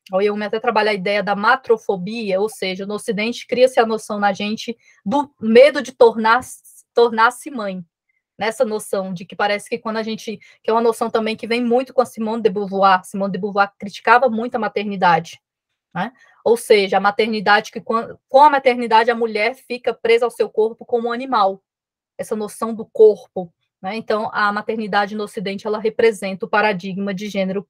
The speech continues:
por excelência, mas nas sociedades africanas, e, e principalmente na sociedade iorubá, mãe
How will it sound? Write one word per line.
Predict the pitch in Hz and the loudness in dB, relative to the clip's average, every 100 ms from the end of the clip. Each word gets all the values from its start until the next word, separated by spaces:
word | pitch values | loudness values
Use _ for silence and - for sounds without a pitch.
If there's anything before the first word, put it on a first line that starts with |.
| - | 8
por | 254 277 | 8 10
excelência, | 269 262 226 185 175 - 170 _ _ _ | 6 4 2 0 -10 -14 -16 _ _ _
mas | 254 262 226 240 254 - - _ _ | -2 2 4 2 -4 -18 -20 _ _
nas | 226 247 | -6 -4
sociedades | 269 262 247 220 190 185 175 - - | -4 -2 2 2 2 0 -2 -10 -6
africanas, | 202 - 202 - 254 277 214 | -4 -4 -8 -2 0 0 -4
e, | 202 196 - | -10 -14 -14
e | 208 | -10
principalmente | - 294 - 240 214 208 | -8 -8 -4 -4 -4 -10
na | 208 | -12
sociedade | 202 196 196 190 185 190 | -10 -6 -2 0 0 -2
iorubá, | 185 185 220 240 _ _ _ - | -4 2 4 2 _ _ _ -6
mãe | 208 226 262 285 | -4 0 -2 -4